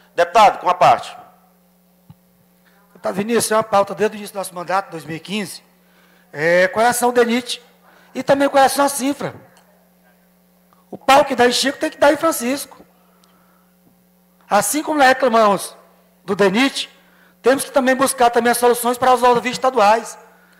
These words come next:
Speaker 2: Naquela área de atuação de Vossa Excelência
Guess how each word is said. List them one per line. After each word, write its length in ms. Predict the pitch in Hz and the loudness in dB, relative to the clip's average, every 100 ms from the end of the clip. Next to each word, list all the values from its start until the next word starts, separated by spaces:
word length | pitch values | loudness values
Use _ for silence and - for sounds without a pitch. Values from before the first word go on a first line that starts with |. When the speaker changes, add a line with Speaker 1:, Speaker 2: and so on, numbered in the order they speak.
| _ - _ | _ -20 _
Speaker 2:
Naquela 360 | 196 233 262 262 | -4 0 4 6
área 480 | 240 240 226 175 - - _ _ _ _ _ | 6 4 2 -2 -6 -20 _ _ _ _ _
de 140 | _ 214 | _ 0
atuação 440 | 226 226 208 226 | 2 2 2 0
de 120 | 214 | -2
Vossa 240 | 185 220 214 | 0 0 0
Excelência 580 | 208 180 220 247 - | -2 0 0 -2 -6